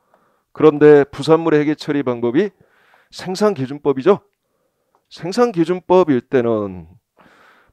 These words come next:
부산물 이천 리터의 분리점에서의 손실은 같이, 자, 이천 리터 곱하기 삼십 원 빼기 삼만 원 한 삼만 원이죠. 삼만 원을 결합 원가에서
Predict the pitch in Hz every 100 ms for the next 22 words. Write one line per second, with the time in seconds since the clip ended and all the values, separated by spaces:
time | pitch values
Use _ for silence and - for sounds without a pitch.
0 | - 139 190 220 233 226 226 196 165 180
1 | - 190 180 170 - 170 165 165 - _
2 | _ - 135 165 160 - 165 151 135 151
3 | - 139 120 117 101 92 - 98 82 _
4 | _ _ _ _ _ _ 110 117 - 147
5 | 139 - 127 - 117 120 113 117 113 -
6 | 113 - 107 107 - 104 104 104 104 196
7 | 196 _ _ - 143 143 131 131 196 _
8 | _ _ _ _ _ _ - - 214 240
9 | 208 160 139 104 71 _ _ - 127 147
10 | 156 - 123 - 127 113 - 190